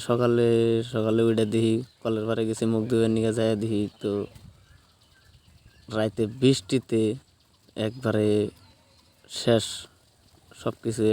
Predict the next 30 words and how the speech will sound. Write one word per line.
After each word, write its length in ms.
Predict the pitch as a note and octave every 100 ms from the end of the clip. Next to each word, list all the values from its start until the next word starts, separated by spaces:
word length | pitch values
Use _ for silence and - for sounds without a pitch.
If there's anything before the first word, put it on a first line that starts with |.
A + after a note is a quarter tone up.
| G#2+
একবারে 340 | A2+ A2 G#2+ G#2 G#2
পুরো 200 | G#2+ G#2+ A2
রাইল 140 | A2+ G#2+
চাল 120 | G#2+ G2+
ভাঙ্গে 260 | G#2 A2 A2
টাঙ্গে 240 | G#2+ G#2+ A2 A2
খেতে, 220 | A2 A2 G#2+ G#2+
মানুষের 300 | A2 A2 G#2+ A2
খেতে 160 | A2 A2
ওখানে 180 | G#2+ G#2+ -
পানি 200 | A2 G#2
সানি 180 | A2+ A2 G#2
আইয়ে। 200 | A2 G#2+ A#2+ - _ _ - - -
তো 40 | G#2+
এই 40 | G#2
যে 80 | G#2+
এখান 120 | G#2+ G#2+
থেকে 120 | A2
পানি 180 | A2+ A2 A2
কাটাইছে। 380 | G#2+ A2 A2+ B2 D#3 _ _ _ _ _ _
তো 40 | -
এখন 140 | A2 A2
আমি 100 | A2 G#2+ -
কীভাবে 300 | A2+ A2+ A2 A#2+
বন্ধ 160 | B2 A2+
করা 160 | A2+ A2 G#2+
যায় 100 | G#2+
এটাই 160 | G#2+ G#2+
চেষ্টা 240 | A2+ - A#2
করুম। 200 | A2 G#2+